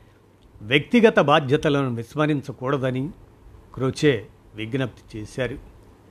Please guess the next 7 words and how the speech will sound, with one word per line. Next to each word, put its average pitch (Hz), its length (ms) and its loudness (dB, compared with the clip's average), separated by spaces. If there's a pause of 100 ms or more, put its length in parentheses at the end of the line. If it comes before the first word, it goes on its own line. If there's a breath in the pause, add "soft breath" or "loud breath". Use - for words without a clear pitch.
(420)
రిజీ 139 420 2
స్ఫూర్తిదాయక 151 880 0 (440)
క్రోచే 135 600 -2 (560 soft breath)
జీవిత 151 680 0
చరిత్ర 151 280 -2
తరువాత 131 680 -4 (580 soft breath)
డేవిడ్ 135 580 4